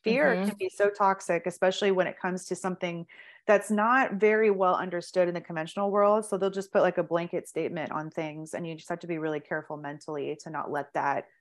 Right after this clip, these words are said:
Speaker 1: create, you know,
Speaker 2: Yes.
Speaker 1: plant that seed in your head that's gonna grow.
Speaker 2: Right, because our cells are listening to every thought that we have, and,
Speaker 1: Mm-hmm.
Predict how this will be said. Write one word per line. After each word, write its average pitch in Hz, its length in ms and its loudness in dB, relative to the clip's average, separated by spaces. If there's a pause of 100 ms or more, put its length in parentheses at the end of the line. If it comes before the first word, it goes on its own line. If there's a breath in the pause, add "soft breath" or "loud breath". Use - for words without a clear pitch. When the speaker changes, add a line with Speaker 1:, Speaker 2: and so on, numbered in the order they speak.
(140)
Speaker 1:
create, 160 600 0 (300)
you 190 80 2
know, 190 180 8
Speaker 2:
Yes. - 260 0
Speaker 1:
plant 196 260 2
that 143 200 4
seed 202 300 0
in 180 120 4
your 156 140 -6
head 170 180 0
that's 165 160 -2
gonna 151 200 -4
grow. 147 560 2 (240)
Speaker 2:
Right, 233 400 4
because 208 340 4
our 202 100 4
cells 240 380 4
are 214 80 0
listening 185 640 -4
to 180 240 2
every 180 320 2
thought 170 360 2
that 156 160 2
we 170 120 -2
have, 165 460 2 (160)
and, 170 600 0
Speaker 1:
Mm-hmm. 226 80 -6